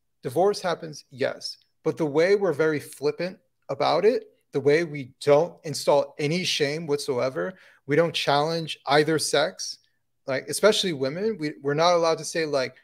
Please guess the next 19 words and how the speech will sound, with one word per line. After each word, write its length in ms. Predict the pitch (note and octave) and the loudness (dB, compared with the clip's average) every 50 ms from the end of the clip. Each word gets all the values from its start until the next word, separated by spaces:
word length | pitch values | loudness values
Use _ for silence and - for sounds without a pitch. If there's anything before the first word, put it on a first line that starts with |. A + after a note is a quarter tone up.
| _ _ _ | _ _ _
"What 220 | - C3+ F#3 G3 G3 | 2 6 6 6 6
could 180 | - G#3+ E3 | 6 2 2
you 100 | E3 F3+ | 2 0
have 140 | F3 D#3 C3 | -2 0 2
done 220 | D#3+ D3+ D3+ D3+ | 2 2 2 0
better 340 | C3+ C#3 C3+ C#3 D3 D3+ D#3 | 0 0 0 0 0 0 -2
in 100 | D3 C3+ | -2 -6
this 200 | C3 C3+ - - | -8 -8 -8 -8
relationship?" 580 | C3+ A#2+ A#2+ C3 - - - - F3+ F#3+ G3 - _ _ _ | -8 -8 -8 -8 -8 -10 -10 -8 -6 -6 -8 -8 _ _ _
Nothing. 420 | - F3 A#3 C#4 D4 C#4+ C#4 A#3+ F3 | 6 8 10 10 10 8 6 2 -2
He 60 | G3 | -2
was 120 | G#3+ G3+ E3+ | -2 -2 -2
a 60 | G3+ | 0
bad 300 | - G#3 A3+ A#3 A3+ A3+ | 2 4 4 4 2 2
person. 380 | - A3 G3+ F#3+ - - - - _ - | 2 2 2 2 0 -6 -14 -18 _ -16
Oh, 120 | - - - _ _ _ _ _ _ _ _ _ | -16 -16 -16 _ _ _ _ _ _ _ _ _
just 180 | - E3+ D3+ - | -12 -10 -8 0
absolutely 420 | - F#3+ A#3 F#3+ A3+ A#3+ A#3+ A3+ G#3 | 4 4 4 4 4 2 2 2 2
nothing. 380 | F#3+ D#3+ - - - - - | 2 0 0 0 -4 -16 -18